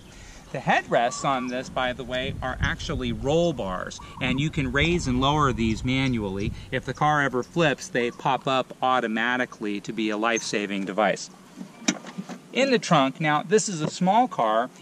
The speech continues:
and it's a convertible, so the trunk shouldn't be all that big, and it's actually pretty nice. It's nine point nine cubic feet, which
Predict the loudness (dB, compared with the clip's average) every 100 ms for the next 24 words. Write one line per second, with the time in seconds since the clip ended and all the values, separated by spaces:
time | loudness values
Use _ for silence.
0 | -8 -4 0 2 2 2 2 2 2 2
1 | 6 8 6 6 4 4 4 4 4 4
2 | 6 6 4 -6 -4 4 6 6 4 4
3 | 6 6 4 4 6 6 4 2 4 4
4 | 2 0 4 4 4 2 2 -2 -4 -4
5 | 0 2 2 2 0 0 0 2 2 0
6 | 0 2 0 0 -2 -2 4 2